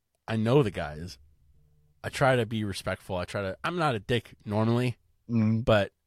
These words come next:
Speaker 1: I'm representing somebody else. What I, I don't, I, I probably think way too deep into it, but man,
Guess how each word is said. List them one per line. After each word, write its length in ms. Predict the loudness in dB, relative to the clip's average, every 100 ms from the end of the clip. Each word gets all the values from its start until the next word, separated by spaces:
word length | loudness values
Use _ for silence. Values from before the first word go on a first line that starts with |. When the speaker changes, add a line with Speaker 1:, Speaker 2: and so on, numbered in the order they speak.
| -6
Speaker 1:
I'm 160 | -2 0
representing 520 | 0 0 -2 -2 -2
somebody 280 | -2 -2 -2
else. 440 | -2 -4 -6 -8 -8
What 160 | -4 -4
I, 60 |
I 160 | -4 -6
don't, 160 | -6 -8
I, 180 | -4 -4 -2
I 80 | -4
probably 320 | 4 6 6
think 220 | 2 -4
way 100 | -4
too 160 | -6 -8
deep 240 | -10 -12
into 220 | -14 -14
it, 80 | -12
but 160 | -10 -6
man, 280 | -8 -8